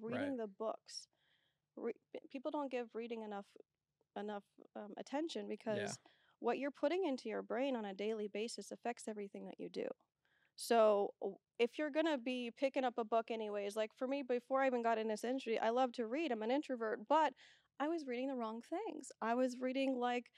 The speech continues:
Speaker 1: uh,
Speaker 2: Uh,
Speaker 1: romance novels and,
Speaker 2: right.
Speaker 1: like, and fiction books and,
Speaker 2: Yep.
Speaker 1: like, but if you're gonna have that time to actually r-, sit down and read, n-, why not find a John Maxwell book? Or why not find a book that will actually build your mental mindset to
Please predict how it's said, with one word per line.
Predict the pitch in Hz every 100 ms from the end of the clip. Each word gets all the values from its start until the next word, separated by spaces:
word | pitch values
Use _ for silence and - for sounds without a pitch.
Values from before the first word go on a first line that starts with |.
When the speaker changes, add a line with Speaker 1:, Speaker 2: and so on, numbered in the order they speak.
| - - - -
Speaker 1:
uh, | 269
Speaker 2:
Uh, | 254
Speaker 1:
romance | 349 453 370 294
novels | 269 254 247 240 240 240
and, | 254 262 285
Speaker 2:
right. | 294 294
Speaker 1:
like, | 285 -
and | 285 277
fiction | 440 - 392 311
books | 302 277 262
and, | 247 269
Speaker 2:
Yep. |
Speaker 1:
like, | 302 294 285 - - _ _ _ -
but | 285 - -
if | 311 392
you're |
gonna | 403 415 311
have | 302 349
that | 320 -
time | - 262 311 330
to | 277
actually | 254 262 - 240
r-, | 247
sit | - 269
down | 277
and | 247 226
read, | 240 277
n-, | 247
why | - 202 226 349
not | 427 - - -
find | 247 254 254
a | 233
John | 214 214 214
Maxwell | 196 202 - -
book? | 220 - - -
Or | 220 220
why | 220 226 285 359
not | 359 320
find | - 277 269
a | 247
book | 220 233 226
that | 214 208
will | 214
actually | 220 233 - 233 202 -
build | 226 240
your | 240 233
mental | 226 220 - 208
mindset | 208 214 214 214 208
to | -